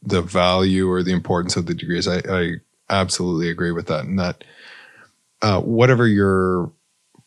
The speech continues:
terminal degree is, is what is gonna go in your email footer and on your business cards if you still use such a things. Uh, but whichever your first degree is, whether that be an undergraduate thesis,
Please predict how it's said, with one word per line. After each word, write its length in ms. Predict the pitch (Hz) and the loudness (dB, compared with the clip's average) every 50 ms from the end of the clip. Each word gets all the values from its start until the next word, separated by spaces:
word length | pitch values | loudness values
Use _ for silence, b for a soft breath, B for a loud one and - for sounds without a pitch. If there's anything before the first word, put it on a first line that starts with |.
| _ - _ _ _ _ - - | _ -20 _ _ _ _ -8 0
terminal 420 | - 123 117 110 107 101 95 95 | 4 4 6 6 6 4 2 2
degree 380 | 85 - 82 101 92 90 85 87 | 0 -2 -2 0 0 0 2 2
is, 180 | 104 120 127 | 2 2 2
is 180 | 120 98 95 - | 2 0 0 -2
what 300 | 117 104 98 92 87 87 | -4 -2 0 0 0 0
is 100 | 90 90 | -4 -4
gonna 200 | - 101 90 90 | -2 -2 -2 -2
go 200 | 85 87 87 87 | -2 -2 -2 -2
in 100 | 85 90 | -2 -2
your 200 | 87 85 85 85 - | -2 -2 -4 -4 -4
email 300 | 98 92 87 90 87 85 | -4 -2 -2 -2 -2 -2
footer 400 | - - 98 87 98 110 117 117 - - - - | -2 -4 -4 -2 -2 -2 -2 -4 -8 -16 -12 -8
and 220 | 104 98 90 92 | -6 -4 -4 -2
on 160 | - 90 90 92 | -2 -2 -2 -4
your 100 | 87 82 | -4 -4
business 320 | 90 90 - - 90 - | -4 -2 -2 -2 -2 -2
cards 300 | - - 90 92 98 - | -2 -2 -2 -2 -2 -4
if 120 | 92 - | -4 -4
you 80 | - 87 | -6 -6
still 240 | - - 98 92 90 | -4 -4 -4 -4 -2
use 240 | 87 87 90 92 - | -2 -4 -2 -2 -2
such 220 | - 85 82 - | -2 -2 -2 -4
a 60 | 98 | -6
things. 360 | 92 - 85 98 104 110 - B B B B B B B B | -6 -6 -4 -2 -2 -4 -4 B B B B B B B B
Uh, 520 | - 92 95 95 95 92 90 90 92 87 - - _ _ | -4 -2 0 0 2 0 0 0 -2 -2 -6 -8 _ _
but 320 | - 101 95 92 92 - - _ _ _ _ _ | 0 2 2 2 0 -4 -10 _ _ _ _ _
whichever 440 | - 101 104 101 - 120 113 117 113 | -2 0 0 2 4 4 4 4 2
your 140 | 104 101 92 | 2 2 2
first 280 | - 120 120 113 - | 2 2 0 2 0
degree 360 | - 98 82 85 85 82 82 | -2 -2 -2 -2 -2 -2 -2
is, 220 | 80 82 85 87 - | -2 -2 -4 -4 -4
whether 280 | 85 82 85 87 85 | -4 -4 -4 -4 -2
that 200 | 82 85 85 82 | -2 -2 -4 -2
be 240 | - 98 90 87 87 | -2 -4 -2 -2 -2
an 100 | 85 87 | -2 -4
undergraduate 760 | 87 85 85 87 82 - 85 85 85 - - 87 82 82 - | -4 -4 -4 -6 -6 -4 -4 -4 -4 -4 -6 -6 -6 -8 -6
thesis, 600 | - 98 90 - - - 95 - - - - - | -6 -6 -4 -2 -4 -4 -4 -4 -4 -4 -6 -8